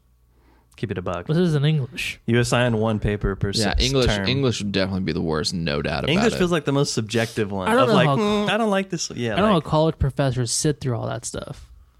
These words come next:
Speaker 1: T As.
Speaker 2: Well, you're gonna, you're
Speaker 1: They
Speaker 2: gonna,
Speaker 1: have assistants.
Speaker 2: That's true. You're gonna write a five-page essay.
Speaker 1: One of my cl-, did you take B U A D three hundred? Do you remember that class?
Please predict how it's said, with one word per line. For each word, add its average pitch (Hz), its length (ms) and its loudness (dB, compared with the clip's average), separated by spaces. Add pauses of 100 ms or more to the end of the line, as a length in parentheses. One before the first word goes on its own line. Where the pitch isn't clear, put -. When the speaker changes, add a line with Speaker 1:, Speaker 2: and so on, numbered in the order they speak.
(380)
Speaker 1:
T - 160 -6
As. 190 60 -2
Speaker 2:
Well, 220 100 6
you're 220 120 4
gonna, 220 380 2
you're 208 240 -2
Speaker 1:
They 240 60 2
Speaker 2:
gonna, 214 100 2
Speaker 1:
have 175 100 4
assistants. 117 540 -2
Speaker 2:
That's 131 200 0
true. - 180 -16
You're 233 160 -2
gonna 202 160 0
write 165 360 2
a 139 180 4
five-page 165 720 0
essay. 196 500 -2 (1200)
Speaker 1:
One 113 140 0
of 135 40 0
my 123 140 0
cl-, - 220 -10 (120)
did 117 200 -4
you 135 80 -2
take 123 340 -2
B 120 160 0
U 120 140 2
A 117 160 2
D 110 180 -2
three 113 280 -6
hundred? 113 360 -4
Do 135 60 -8
you - 340 -14
remember 113 200 -4
that 113 180 -4
class? 120 380 -8